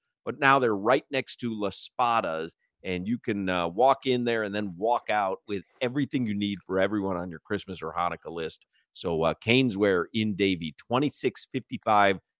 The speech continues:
South University Drive, or, of course, you can shop online at caneswear dot com. And by the way, follow Caneswear on Twitter and Instagram and Facebook, and you get all the up-to-the-minute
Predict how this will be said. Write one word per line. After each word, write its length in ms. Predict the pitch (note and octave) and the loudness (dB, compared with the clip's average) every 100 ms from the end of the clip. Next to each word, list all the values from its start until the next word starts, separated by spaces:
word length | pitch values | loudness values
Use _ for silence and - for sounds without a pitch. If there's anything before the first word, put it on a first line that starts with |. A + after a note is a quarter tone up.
| _ | _
South 440 | - - D#3 F3+ - | -10 6 6 6 4
University 640 | D3+ C3 A#2+ G#2 A#2+ G#2 | 4 6 4 2 -2 -4
Drive, 460 | F#2 F2+ E2 E2 - _ _ | 0 2 2 0 -6 _ _
or, 220 | A2+ C3 | 6 10
of 140 | E3 C#3 | 8 10
course, 340 | A3 G3+ - | 10 10 6
you 200 | - - - | -8 -18 -16
can 140 | E2+ | -14
shop 320 | - G2 F#2 | -4 -2 2
online 600 | F#2 F#2+ F2+ E2+ D#2+ D#2+ - - | 2 2 0 -2 -2 -6 -8 -4
at 160 | E2+ - _ | -4 -4 _
caneswear 680 | A2 A2 G#2+ F2 F#2+ F#2 E2+ | -8 -6 -6 -2 0 0 -2
dot 260 | E2+ E2+ - | -2 -2 -2
com. 460 | - A#2 A2 G#2+ G2+ - _ | 0 2 4 2 0 -8 _
And 140 | F#2+ F#2 | -4 4
by 160 | G#2+ | 6
the 60 | G#2 | 6
way, 140 | G2+ | 2
follow 380 | F#2 - G#2 G2 | 2 2 2 2
Caneswear 640 | - F#2 E2+ D#2+ F#2 E2+ D#2 | 0 -4 -4 -6 -4 -4 -4
on 160 | F2 E2 - | -6 -8 -10
Twitter 400 | - A2+ G2+ F#2 | -2 2 2 0
and 80 | |
Instagram 520 | D#2+ F#2+ - F2+ F2+ D#2+ | -4 -10 -8 -4 -4 -4
and 100 | - G#2+ | -4 -2
Facebook, 420 | G2+ - F2+ D#2+ _ - - - | -2 -2 -4 -4 _ -20 -12 -8
and 100 | E2+ | -4
you 80 | |
get 100 | E2 | 0
all 380 | F2 G2+ A2 A2 | 6 8 8 6
the 160 | G#2 G2+ | 4 0
up-to-the-minute 680 | G#2 - F#2 F#2 F#2 F2+ | -2 -4 -6 -4 -2 -4